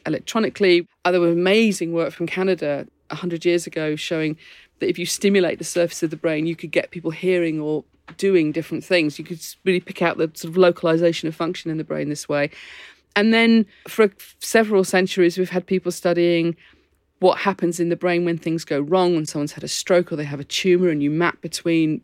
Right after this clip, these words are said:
what the changes in their brain are and then the changes in their cognitive or their emotional abilities.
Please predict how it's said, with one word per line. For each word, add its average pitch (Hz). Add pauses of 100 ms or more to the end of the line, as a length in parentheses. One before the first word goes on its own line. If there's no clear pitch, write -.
(160)
what 170
the 160
changes 165
in 160
their 160
brain 160
are 156
and 147
then 151 (180)
the 151
changes 160
in 151
their 147
cognitive 160
or 143
their 143
emotional 156
abilities. 143